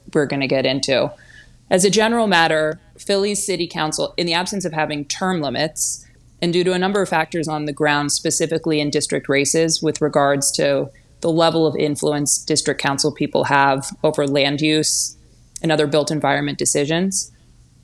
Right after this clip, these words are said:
there really were very rarely occasions where there were even competitive elections in council, let alone races where an incumbent would lose.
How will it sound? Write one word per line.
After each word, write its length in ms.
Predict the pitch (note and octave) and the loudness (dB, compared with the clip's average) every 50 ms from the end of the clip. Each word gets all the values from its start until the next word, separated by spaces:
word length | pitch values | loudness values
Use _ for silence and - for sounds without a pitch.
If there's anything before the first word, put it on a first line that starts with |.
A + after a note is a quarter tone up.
| - - - _ - - - - | -20 -20 -20 _ -20 -20 -8 0
there 180 | - G#3+ G#3+ G#3+ | 2 4 4 4
really 600 | G3+ A3+ B3 B3+ C4+ C4 C4 B3+ B3 A#3+ - G3 F#3+ | 4 4 2 2 2 2 2 2 2 0 -2 -2 0
were 200 | F#3+ F#3 E3+ D#3+ - | 0 0 0 -2 0
very 380 | E3 G3 G3+ G3+ G#3 A3 A3 G#3 | 0 2 2 2 2 0 -2 -2
rarely 500 | F3 E3+ E3+ E3+ E3 E3 D#3+ D#3+ D#3 D#3 | -2 0 0 2 2 0 0 0 -2 -2
occasions 640 | D3 - - E3 D#3 D#3 D3 - D#3 D3 D3 C#3+ - | -4 -4 -2 -2 -2 -2 -2 -4 -4 -6 -6 -6 -4
where 200 | D3+ D3 D3+ D3 | -2 -2 0 0
there 160 | D3+ D3 D3 | 0 0 0
were 260 | D3 C#3+ C#3 - - - - - | 0 0 -2 -4 -6 -16 -14 -8
even 380 | - F3+ A3 F#3+ G3 F#3 F3+ E3+ | -4 -2 0 2 2 2 0 -2
competitive 600 | - - F3+ E3 - F#3 E3+ D#3+ E3+ D#3 D3 C#3+ | -2 -4 -6 -4 -2 -2 0 0 0 0 0 -2
elections 640 | C#3+ C#3 C#3 C3+ D3 - - G3+ G3 G3+ G#3+ G#3 A3+ | -2 -2 -2 -2 -2 -2 -2 -2 -2 -2 -2 -4 -4
in 140 | G#3+ G#3 | -4 -4
council, 480 | G3 - G3+ G3+ G3+ G3+ - G#3 G3+ F3+ | -2 0 0 0 0 2 2 2 2 4
let 160 | E3+ E3+ E3 | 4 4 4
alone 300 | E3 E3 D#3+ D#3 D3+ D3+ | 4 2 2 0 0 0
races 340 | D3 C#3+ C#3+ - - C#3+ D3 | 0 -2 -2 -2 -2 -2 -2
where 140 | D3+ C#3+ D3 | 0 -2 -2
an 80 | D3 | -2
incumbent 500 | D3 C#3+ C3+ - - - - - - - | -4 -8 -8 -6 -6 -6 -4 -6 -6 -4
would 160 | - - - - | -4 -6 -2 -2
lose. 480 | - - - - - - - - - | -4 -2 0 0 0 0 -2 -4 -8